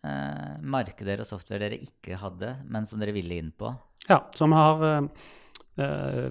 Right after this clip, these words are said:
Speaker 2: vi har identifisert, eh, noen segmenter der, eh,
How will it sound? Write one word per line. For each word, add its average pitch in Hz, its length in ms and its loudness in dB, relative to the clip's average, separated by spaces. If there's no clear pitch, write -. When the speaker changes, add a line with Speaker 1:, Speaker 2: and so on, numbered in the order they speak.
Speaker 2:
vi 143 220 6
har 143 240 4
identifisert, 135 1120 0
eh, 127 400 2
noen 123 260 6
segmenter 135 560 2
der, 120 360 2
eh, 113 40 -2